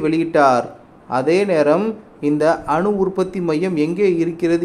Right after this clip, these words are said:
என்பது குறித்த தகவல் அதில் இல்லை. இது குறித்து அந்நாட்டு ஊடகம் வெளியிட்டுள்ள செய்தியில், யுரேனியம் செறிவூட்டல் தளத்தின்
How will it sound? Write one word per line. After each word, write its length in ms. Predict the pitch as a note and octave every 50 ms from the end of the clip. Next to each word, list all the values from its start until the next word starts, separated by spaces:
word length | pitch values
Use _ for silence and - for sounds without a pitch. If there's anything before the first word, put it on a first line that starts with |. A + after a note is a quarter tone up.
| F3 D#3+
என்பது 260 | D3+ D3 D3 D3 D3 D3 D3+
குறித்த 300 | D#3 F3 E3+ F3 D#3+ - -
தகவல் 360 | C#3+ D3 D3 C#3+ D3+ F3 G3+ A#3 A3+ - - - - - - -
அதில் 260 | C#3+ D3 D#3+ D#3+ D#3+ D#3
இல்லை. 280 | D#3+ E3+ F3+ F3 D#3+ D3 C3+ B2+ A#2+ A2+ A#2 - D3 E3
இது 100 | E3 F3 E3+
குறித்து 300 | F#3 G3 G#3+ G#3+ A3+ A3+ G#3 F3+
அந்நாட்டு 380 | E3+ E3 E3+ F3+ F#3+ F#3+ G#3+ G3+ F3+ F3
ஊடகம் 340 | F3+ F3 F3 F3+ G3+ G3 F3
வெளியிட்டுள்ள 480 | D#3 D#3+ F3 F#3+ G3+ G3 F#3+ F#3+ G3 F#3 F#3 F3+
செய்தியில், 480 | D#3+ D#3 D3+ D#3 D#3+ D#3 D#3+ F3 G3+ A#3 A#3+ A#3 - - - - - - - D3
யுரேனியம் 520 | D3 E3+ G3 G#3+ G#3+ G#3+ G#3+ A3 A3 G#3+ G3 -
செறிவூட்டல் 520 | F3+ E3+ G3 G3+ F#3+ F#3 F#3+ G3 G3+ G3 -
தளத்தின் 360 | D#3 D3+ D3+ D3+ G3 G3+ G#3